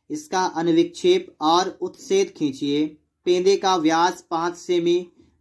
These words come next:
मुंह का व्यास सात सेमी, लंब ऊंचाई बारह पॉइंट पाँच सेमी है। ये प्रश्न आपका दो हज़ार बाईस में आया हुआ है। ठीक है, तो आज की इस वीडियो में हम इसी को सीखने वाले हैं। यदि आपको प्रावैधिक कला से संबंधित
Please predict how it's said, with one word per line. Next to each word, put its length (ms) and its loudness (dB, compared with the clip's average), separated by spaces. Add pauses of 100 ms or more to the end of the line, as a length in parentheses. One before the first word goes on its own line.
मुंह 300 -2
का 280 2
व्यास 420 2
सात 380 -4
सेमी, 480 0 (340)
लंब 320 0
ऊंचाई 500 0
बारह 340 2
पॉइंट 360 -4
पाँच 240 -4
सेमी 380 0
है। 180 0 (600)
ये 240 4
प्रश्न 340 -4
आपका 320 0
दो 180 0
हज़ार 300 0
बाईस 340 0
में 100 -2
आया 180 -2
हुआ 240 -8
है। 160 -16
ठीक 240 -2
है, 100 0 (880)
तो 180 -10
आज 240 0
की 100 -2
इस 140 -6
वीडियो 260 4
में 60 -4
हम 100 -2
इसी 180 0
को 100 0
सीखने 380 -2
वाले 240 4
हैं। 240 -6 (300)
यदि 340 0
आपको 340 0
प्रावैधिक 520 0
कला 220 0
से 120 -10
संबंधित 600 0